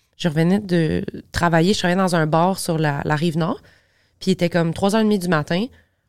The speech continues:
un jeudi soir, genre. Puis, euh, j'étais sur la quarante, dans un coin proche de Lavaltrie, là, tu sais, loin, là.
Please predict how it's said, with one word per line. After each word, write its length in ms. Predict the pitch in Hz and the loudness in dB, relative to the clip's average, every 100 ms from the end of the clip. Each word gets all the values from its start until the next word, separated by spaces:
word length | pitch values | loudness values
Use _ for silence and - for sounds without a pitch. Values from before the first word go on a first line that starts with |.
| - | -6
un 240 | 151 147 | -2 -2
jeudi 380 | 143 151 156 143 | -2 0 -2 -2
soir, 240 | - 147 190 | -6 -4 -4
genre. 160 | 202 - _ _ _ _ _ _ _ - | -6 -10 _ _ _ _ _ _ _ -20
Puis, 320 | - 175 170 | -8 0 4
euh, 220 | 156 151 147 | 4 2 0
j'étais 260 | - 170 | -2 -2
sur 140 | 165 165 | 0 0
la 100 | 156 | 0
quarante, 540 | 160 151 190 277 - | -2 -4 -8 -10 -8
dans 260 | - 160 160 | 0 2 2
un 120 | 156 | 0
coin 320 | - 185 190 185 - _ | 2 2 2 0 -8 _
proche 200 | - 220 | -2 -2
de 280 | 185 175 160 | 2 4 6
Lavaltrie, 680 | 151 156 156 147 - - 143 | 4 4 2 0 -4 -8 -6
là, 60 | - | -8
tu 80 | - | -10
sais, 100 | - 151 | -10 -8
loin, 220 | 151 143 139 | -8 -8 -8
là. 100 | 147 | -10